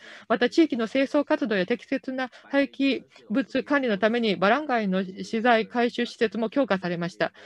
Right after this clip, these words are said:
また、生分解性廃棄物が市の廃棄物の五十パーセント以上を占めますので、廃棄物転換戦略としてバイオダイジェスターが公共市場に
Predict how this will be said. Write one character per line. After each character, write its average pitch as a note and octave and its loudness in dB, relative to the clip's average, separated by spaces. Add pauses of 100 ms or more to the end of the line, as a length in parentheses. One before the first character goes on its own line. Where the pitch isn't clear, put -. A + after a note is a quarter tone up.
(260)
ま A3 0
た、 A#3 2
生 C#4 2
分 C#4 0
解 C4+ 0
性 C4+ 0
廃 C4 -2
棄 C4+ -4
物 A#3+ -2
が F#3+ 2
市 A3+ -4
の A3+ 0
廃 G#3 0
棄 A3+ -6
物 G#3+ -6
の F3+ -2
五 G3 0
十 A#3 -4
パ D4+ -2
ー D4 -2
セ E4 -4
ン D#4 -4
ト E4 -2
以 E4+ 2
上 C#4 -2
を G3 -2 (260)
占 - -4
め A3 2
ま A3 2
す G#3+ -6
の F3+ -2
で、 F#3 0 (200)
廃 C4+ 2
棄 D4 2
物 C#4 0
転 C4 -2
換 C#4 0
戦 D4+ -2
略 C#4 -4
と A3 -4
し G3+ -10
て A3 -2
バ G3+ 2
イ C4+ 2
オ D4 2
ダ D4 0
イ D4 0
ジ D#4 -2
ェ D4+ -2
ス - -10
タ A3+ 0
ー G3+ 2
が F#3+ 0
公 A#3+ -2
共 C4 -2
市 A#3+ -6
場 G3+ 0
に G#3+ -2